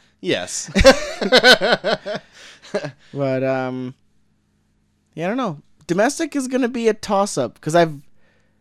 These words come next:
Speaker 2: I've read, one of my news items is th-, that I pulled up was that, uh, the pre-sales for Infinity War
Speaker 1: Mm-hmm.
Speaker 2: have, uh, are, uh, better than all,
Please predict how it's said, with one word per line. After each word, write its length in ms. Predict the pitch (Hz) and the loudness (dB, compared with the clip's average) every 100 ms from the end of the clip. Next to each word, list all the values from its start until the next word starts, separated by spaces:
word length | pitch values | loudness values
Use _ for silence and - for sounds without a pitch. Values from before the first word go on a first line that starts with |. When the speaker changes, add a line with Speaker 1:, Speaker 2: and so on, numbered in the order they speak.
| - | -2
Speaker 2:
I've 160 | 156 156 | 2 6
read, 320 | 233 233 - - - - | 8 6 2 -18 -20 0
one 180 | 156 196 | 4 6
of 40 | |
my 120 | 180 | 6
news 240 | 160 151 139 | 6 6 4
items 420 | 127 131 139 135 | 2 0 -4 -4
is 240 | 139 131 | -4 -4
th-, 160 | 123 - | -8 -10
that 200 | 135 127 | -4 -2
I 320 | 123 123 123 123 - | 0 -2 -2 -6 -10
pulled 240 | - 135 131 | -6 -4 -2
up 220 | 131 - _ | -2 -6 _
was 220 | - 131 123 | -6 -4 4
that, 380 | 143 139 - - | 6 6 2 0
uh, 460 | 147 139 135 135 | 2 4 4 2
the 160 | 131 143 | 0 -4
pre-sales 1080 | - 190 226 - 170 143 127 120 127 - - - | 0 2 2 2 4 4 2 -2 -6 -10 -12 -4
for 100 | 151 | -4
Infinity 440 | 143 151 143 143 | -2 -2 0 2
War 340 | 135 135 131 127 123 | 2 0 0 0 -2
Speaker 1:
Mm-hmm. 60 | 110 - _ _ _ | -6 -18 _ _ _
Speaker 2:
have, 440 | 151 151 151 143 | 2 6 6 6
uh, 480 | 151 143 143 139 135 - - _ _ _ _ _ _ _ - | 4 6 4 2 0 -6 -20 _ _ _ _ _ _ _ 0
are, 360 | 147 143 143 | 2 4 4
uh, 340 | 139 139 135 123 | 4 2 0 -2
better 440 | 135 160 170 165 | 0 2 4 2
than 320 | 156 151 147 139 | 2 2 0 -2
all, 640 | 147 156 170 180 185 180 | 4 6 8 6 4 0